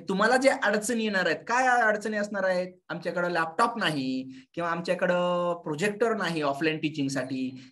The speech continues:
किंवा आमच्याकडं हे नाही, ते नाही, तर त्यासाठी परम नमो कॉम्प्युटरचे founder chairman श्रीरामपूरचे आमचे माननीय श्रीयुत उदय खराडकर सर यांनी तुमच्यासाठी एक छोटंसं, त्यांच्याकडूनच त्यांनी एक presentation तयार केलंय.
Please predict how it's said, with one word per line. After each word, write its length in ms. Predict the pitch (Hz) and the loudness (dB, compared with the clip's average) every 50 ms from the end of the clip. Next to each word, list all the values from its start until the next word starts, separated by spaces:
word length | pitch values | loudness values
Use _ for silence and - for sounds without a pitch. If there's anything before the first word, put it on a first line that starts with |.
| _ - | _ -6
किंवा 140 | 160 165 170 | -4 -2 -2
आमच्याकडं 1080 | 170 170 - 185 170 - 185 170 165 170 170 170 170 170 170 170 170 170 170 170 - - _ _ _ _ - 117 131 | -2 -2 -2 -2 0 2 2 2 2 4 4 4 4 4 4 2 2 0 0 -4 -6 -16 _ _ _ _ -16 -12 -8
हे 160 | 139 180 196 | -4 -2 -2
नाही, 420 | 214 202 180 170 156 156 143 151 143 | 0 0 0 0 0 -2 -2 2 2
ते 120 | 226 226 | 2 4
नाही, 400 | 226 208 190 165 151 151 147 151 - _ _ _ _ _ _ - | 4 2 2 0 0 -2 -6 -10 -20 _ _ _ _ _ _ -4
तर 100 | 233 240 | -2 -2
त्यासाठी 1080 | 220 - - - 247 233 254 269 262 - 202 190 190 196 170 160 160 160 160 - - - _ _ _ _ _ _ _ _ _ - | -4 -6 -6 0 2 4 4 4 6 6 4 4 4 2 2 2 2 0 -2 -6 -14 -20 _ _ _ _ _ _ _ _ _ 0
परम 280 | 180 180 214 254 262 262 | 4 6 6 6 6 4
नमो 240 | 254 240 233 233 233 | 4 2 0 -2 -4
कॉम्प्युटरचे 720 | 233 214 185 180 185 - 185 185 180 185 180 - 196 185 | -2 -4 -4 -4 -2 -4 -4 -4 -4 -4 -4 -4 -6 -6
founder 500 | 185 - - 143 131 147 156 185 185 175 | -6 -6 -4 -4 -2 2 6 8 8 8
chairman 500 | - - 165 143 135 131 131 131 131 135 | 6 2 0 0 0 0 -2 -4 -4 -4
श्रीरामपूरचे 640 | 135 135 143 131 131 131 131 131 131 120 123 127 123 | -6 -6 -6 -6 -4 -4 -4 -4 -6 -8 -6 -4 -4
आमचे 460 | 113 113 113 113 131 139 175 180 - - _ _ _ _ _ _ _ _ _ - | -4 -4 -4 -4 -4 -4 -6 -6 -10 -18 _ _ _ _ _ _ _ _ _ -4
माननीय 380 | 127 139 143 151 165 180 185 | 0 0 0 0 0 0 -2
श्रीयुत 240 | 180 180 165 160 156 160 | -2 -2 -2 -4 -4 -4
उदय 280 | 139 143 139 139 143 143 139 - | -4 -2 0 0 0 -2 -2 -6
खराडकर 440 | - - 123 135 160 - - 185 | -8 -4 -2 -2 -2 0 -2 -2
सर 180 | 175 180 185 160 | -2 -2 -2 -2
यांनी 320 | 156 151 143 147 147 151 | -2 -2 -2 -2 -4 -4
तुमच्यासाठी 640 | 143 147 - 135 127 131 131 - 135 135 135 131 131 | -6 -6 -8 -6 -6 -6 -6 -8 -8 -8 -6 -6 -6
एक 180 | 131 131 - - _ - - | -6 -8 -12 -16 _ -18 -14
छोटंसं, 280 | 123 131 131 135 143 | -8 -8 -8 -6 -8
त्यांच्याकडूनच 720 | 123 131 123 117 131 135 135 180 180 226 240 262 262 247 262 | -8 -6 -6 -6 -4 -2 -2 -2 0 2 2 2 2 2 0
त्यांनी 200 | 226 190 180 180 | -2 -2 -2 -4
एक 140 | 180 - - | -4 -4 -2
presentation 540 | 170 147 156 160 165 160 160 151 165 143 123 | -2 0 2 2 2 2 0 -2 -2 -4 -2
तयार 180 | 117 107 110 107 | -2 -2 -2 -2
केलंय. 280 | 107 - 110 98 95 | -4 -6 -6 -6 -8